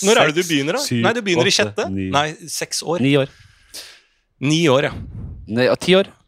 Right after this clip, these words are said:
Speaker 1: Ti år, ja.
Speaker 2: Så tenk at vi ikke klarer å ta det sånn, da. Men sånn! Med en gang.
Speaker 1: Ti år,
Speaker 2: Jeg
Speaker 1: ja.
Speaker 2: mener, det merker jeg, det er lite audiovisuelt, eh, verktøy, det å knipse sånn.
Speaker 1: <laughs>
Speaker 2: Og,
Speaker 1: Jeg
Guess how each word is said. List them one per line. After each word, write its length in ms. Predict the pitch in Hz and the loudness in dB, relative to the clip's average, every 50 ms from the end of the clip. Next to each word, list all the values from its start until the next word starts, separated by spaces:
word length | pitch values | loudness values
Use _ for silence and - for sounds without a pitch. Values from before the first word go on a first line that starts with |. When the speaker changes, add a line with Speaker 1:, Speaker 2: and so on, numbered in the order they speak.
| _ _ - _ _ | _ _ -20 _ _
Speaker 1:
Ti 220 | - - 131 127 123 | -8 -4 -2 0 2
år, 140 | 110 98 - | 2 0 0
ja. 100 | - 78 | -2 -4
Speaker 2:
Så 120 | - 120 - | -4 -2 0
tenk 180 | 117 113 104 - | 2 0 2 0
at 120 | 117 110 | 0 0
vi 80 | 123 127 | 0 0
ikke 160 | - 117 110 | 0 -2 0
klarer 240 | 127 117 98 104 107 | 2 4 4 4 2
å 60 | - | 2
ta 140 | - - 104 | 4 4 4
det 120 | 104 107 | 4 4
sånn, 180 | - - 180 202 | 4 4 4 4
da. 100 | 220 196 - - - - - | 4 2 2 -2 -8 -8 -6
Men 140 | 127 - - | -6 -6 -4
sånn! 340 | - - - 277 254 151 101 - _ _ _ | -2 2 2 2 2 2 -6 -14 _ _ _
Med 220 | _ 139 151 143 | _ 2 4 6
en 100 | 160 160 | 6 6
gang. 80 | 165 165 - - _ - - - 269 269 262 269 269 269 269 269 269 277 - - - - - - - - | 4 2 -4 -12 _ -14 -10 -6 -2 -2 0 0 -2 -2 -6 -8 -10 -12 -12 -14 -16 -16 -18 -16 -12 -10
Speaker 1:
Ti 300 | - - 180 180 185 202 - | -10 -8 -6 -6 -4 -4 -4
år, 280 | - 180 175 185 196 202 | -2 0 2 4 4 4
Speaker 2:
Jeg 60 | 208 | 6
Speaker 1:
ja. 40 | 185 | 6
Speaker 2:
mener, 160 | 175 180 185 170 | 6 4 4 4
det 140 | 170 185 190 | 2 2 2
merker 160 | 196 165 139 165 | 2 2 2 2
jeg, 60 | 165 | 2
det 80 | 151 160 | 4 4
er 120 | 160 175 | 4 4
lite 440 | 170 180 180 165 127 110 - - 151 - - | 2 0 -4 -6 -6 -4 -2 -2 -2 0 2
audiovisuelt, 1120 | 135 127 113 110 107 104 101 104 117 120 120 123 - - 135 127 131 143 139 - - - - | 0 0 2 0 -2 -2 -2 0 0 2 2 0 2 4 4 4 4 2 -2 -6 -12 -2 2
eh, 1400 | 131 135 131 131 127 131 127 127 123 127 127 127 131 131 131 131 131 131 139 135 127 120 85 110 131 127 127 127 | 4 6 6 6 6 6 6 6 6 6 6 4 4 4 4 2 4 4 4 4 2 2 2 2 2 2 2 2
verktøy, 440 | 120 110 - - _ - 151 160 147 139 - | 2 2 0 -2 _ 2 2 2 2 -2 -2
det 140 | - 127 131 | 2 2 4
å 60 | 131 127 | 4 2
knipse 540 | 202 - - - 175 151 - - - - 147 139 | -2 -4 -4 -4 -4 -4 -4 -4 -4 -4 -4 -4
sånn. 500 | - - - - 147 170 165 147 110 92 - - | -4 -4 0 4 4 4 2 2 -4 -8 -12 -14
Speaker 1:
<laughs> 60 | - | -6
Speaker 2:
Og, 40 | 202 | -2
Speaker 1:
Jeg 160 | 185 143 139 | 0 0 2